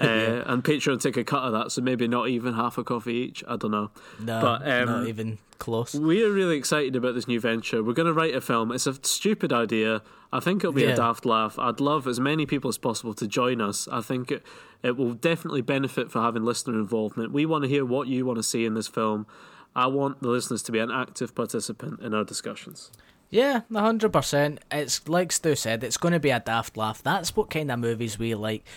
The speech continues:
Speaker 1: We like watching daft laughs. We're gonna write a daft laugh. It's gonna be fun, and you can be on the journey with us throughout the whole process. Um, it, a lot of it, it, we're gonna, you know, it's not gonna be pure serious sitting down. "Oh,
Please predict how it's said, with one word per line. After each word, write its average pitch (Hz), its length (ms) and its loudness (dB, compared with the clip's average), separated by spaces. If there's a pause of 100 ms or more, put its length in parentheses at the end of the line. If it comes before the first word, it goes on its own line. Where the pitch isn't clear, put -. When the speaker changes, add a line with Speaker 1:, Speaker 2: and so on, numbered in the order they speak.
(140)
Speaker 1:
We 123 80 2
like 160 240 2
watching 151 340 0
daft 117 380 0
laughs. 110 360 -4
We're 113 80 -4
gonna 120 300 -4
write 110 260 0
a 123 80 -4
daft 98 420 -6
laugh. 98 260 -2 (320)
It's - 160 -10
gonna 143 300 -2
be 151 120 2
fun, 110 680 -2
and 107 160 -4
you 120 160 2
can 113 240 -4
be 113 360 0
on 117 280 0
the 110 80 -2
journey 113 420 0
with 110 300 -2
us 110 260 -6
throughout 123 340 -2
the 123 80 0
whole 120 140 2
process. 110 880 -4 (480)
Um, 101 600 -6 (160)
it, 123 360 -6
a 120 120 -2
lot 139 240 6
of 123 100 0
it, 123 280 0
it, 127 360 -4
we're 170 140 8
gonna, 165 400 6
you 131 120 -2
know, 123 120 0
it's 117 120 -4
not 139 120 -2
gonna 127 120 -2
be 113 120 -2
pure 113 180 -4
serious 113 680 0 (180)
sitting 117 320 -2
down. 110 340 2 (320)
"Oh, 117 540 4